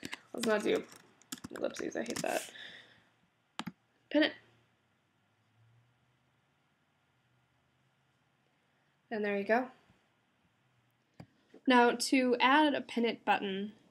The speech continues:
you kinda have to do a couple of things here. I'm gonna go to about dot pinterest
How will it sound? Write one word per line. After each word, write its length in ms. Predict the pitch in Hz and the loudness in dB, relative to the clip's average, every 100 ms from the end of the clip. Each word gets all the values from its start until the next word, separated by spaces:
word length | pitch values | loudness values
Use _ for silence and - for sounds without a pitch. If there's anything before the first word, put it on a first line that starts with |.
| - | -10
you 480 | 226 226 220 220 | -4 0 2 2
kinda 240 | 220 - 262 | 0 0 0
have 180 | 247 247 | 0 -4
to 100 | - | -6
do 380 | 220 - 226 220 | -6 -2 0 2
a 100 | 208 | 0
couple 300 | 208 214 214 | -2 -2 -2
of 100 | 208 | -4
things 460 | - 196 202 202 - | -2 -2 -2 -6 -6
here. 320 | 196 190 202 | -4 -4 -4
I'm 80 | 220 | -2
gonna 160 | 220 | 0
go 160 | 220 220 | 2 0
to 160 | 214 214 | 0 -2
about 540 | 214 208 208 214 220 - - | -2 0 2 2 -2 -12 -4
dot 260 | 220 - | -2 -2
pinterest 680 | - 214 220 226 226 - - | -4 -6 -4 -4 -4 -6 -12